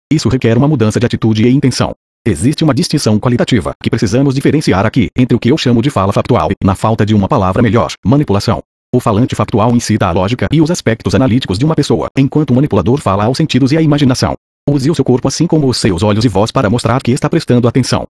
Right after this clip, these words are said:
Uma conversa de um grande manipulador é íntima e aconchegante, até parece fofoca.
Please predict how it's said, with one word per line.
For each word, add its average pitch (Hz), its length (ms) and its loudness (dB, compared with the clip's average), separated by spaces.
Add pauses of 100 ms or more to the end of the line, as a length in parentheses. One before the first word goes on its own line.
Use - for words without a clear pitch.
(200)
Uma 139 160 0
conversa 113 400 0
de 113 80 0
um 101 80 4
grande 131 240 2
manipulador 113 540 0
é 95 140 0
íntima 127 220 0
e - 20 2
aconchegante, 131 580 0
até - 220 -2
parece 113 320 0
fofoca. - 420 -2